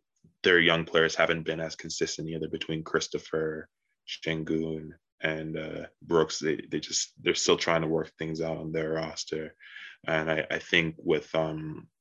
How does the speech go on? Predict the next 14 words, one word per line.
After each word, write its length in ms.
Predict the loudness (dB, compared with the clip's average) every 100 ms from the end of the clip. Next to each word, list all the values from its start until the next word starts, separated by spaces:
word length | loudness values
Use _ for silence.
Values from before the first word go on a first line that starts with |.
| -20 -20 -20 -10
just 260 | -4 -2 2
looking 280 | 0 2 -2
at 80 |
the 60 | -2
stats 460 | 0 2 2 0 2
here, 360 | 4 4 0 -6 -14 -14 -12 -16 -16 -10
uh, 220 | -10 -10 -14 -18 -20 -20 _ _
the 100 | 4
Lakers, 800 | 8 8 8 8 8 6 2 0 -6 _ -20 -20 _ _ _ -2
for 440 | 6 8 8 6 0 -4
what, 260 | 2 2 0 _ _ -6
<laughs> 20 |
for 400 | -2 -2 -2 -4
the, 380 | 0 4 4 4